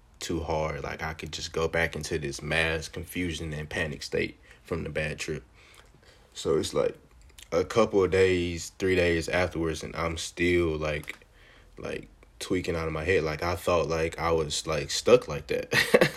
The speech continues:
<laughs> Like, I thought I was just gonna be crazy for the rest of my life, you know? And I, I, you know, some, some bad thoughts started going through my head, you know? And I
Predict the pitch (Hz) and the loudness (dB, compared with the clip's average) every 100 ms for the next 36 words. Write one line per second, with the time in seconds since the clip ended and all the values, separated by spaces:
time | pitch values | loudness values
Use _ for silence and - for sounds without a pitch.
0 | - 147 - - - - - - 113 110 | 6 6 -6 -10 -14 -12 0 8 8 6
1 | - - - - 87 101 104 101 101 95 | -4 -18 -12 -6 0 2 6 8 8 6
2 | 92 98 95 92 92 - 98 95 90 82 | -2 0 0 2 -2 4 4 4 2 -2
3 | 85 82 78 85 - 76 78 78 92 - | -2 0 0 -2 -2 -6 -6 -2 -2 -2
4 | - 73 82 87 - - - - - - | -6 -8 -8 -10 -16 -20 -20 -20 -20 -20
5 | - - 95 76 76 71 - - - - | -16 -8 -6 -6 -8 -8 -12 -20 -10 -6
6 | 80 - - 85 80 - 87 78 - - | -6 -8 -10 -6 -6 -6 -6 -8 -10 -8
7 | 78 76 85 92 82 98 98 - - 82 | -8 -2 2 2 2 4 2 2 -2 -2
8 | 80 76 82 80 78 78 78 95 101 - | -2 -4 -6 -6 -8 -8 0 2 2 0
9 | 78 82 87 - - - - - - - | -10 -10 -10 -18 -20 -20 -20 -20 -20 -20
10 | - - - - 90 85 85 82 82 82 | -20 -20 -20 -8 -2 0 0 -2 -4 -8
11 | - - - - - - - - - - | -16 -20 -20 -20 -20 -20 -20 -20 -20 -20
12 | - - - - - - - - - | -20 -20 -20 -20 -20 -16 -10 -6 -6